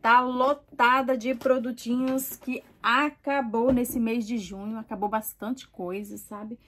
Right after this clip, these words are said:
Eu coloquei bastante coisas que tava assim, só tinha um pouquinho, um restinho mesmo... E aí eu me dediquei a secar esses produtos que estavam ali pela metade, tava bastante tempo paradinho. E eu vou mostrar pra vocês, né?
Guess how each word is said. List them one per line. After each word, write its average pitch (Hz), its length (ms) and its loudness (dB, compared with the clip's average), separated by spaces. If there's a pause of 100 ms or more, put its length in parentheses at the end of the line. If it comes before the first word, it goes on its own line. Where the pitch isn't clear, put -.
(280)
Eu 208 100 -4
coloquei 233 340 0
bastante 285 460 -2
coisas 240 380 -2
que 233 100 -10
tava 226 280 -2
assim, 214 600 -4
só 269 180 -4
tinha 349 160 -6
um 311 120 2
pouquinho, 247 460 -2
um 233 40 2
restinho 208 600 -6
mesmo... 254 500 -2 (480)
E 220 240 -2
aí 233 400 0
eu 240 100 0
me 240 140 2
dediquei 240 760 -4
a 226 180 0
secar 226 500 -4
esses 226 320 -6
produtos 233 720 -6
que - 120 -10
estavam 214 540 0
ali 214 380 -4 (380)
pela 240 220 0
metade, 220 680 0
tava 208 260 2
bastante 208 420 -4
tempo 202 300 -8
paradinho. 208 680 -2 (340)
E 233 260 0
eu 240 80 -2
vou 226 120 -4
mostrar 226 520 -4
pra 254 200 2
vocês, - 540 -6
né? 214 240 -10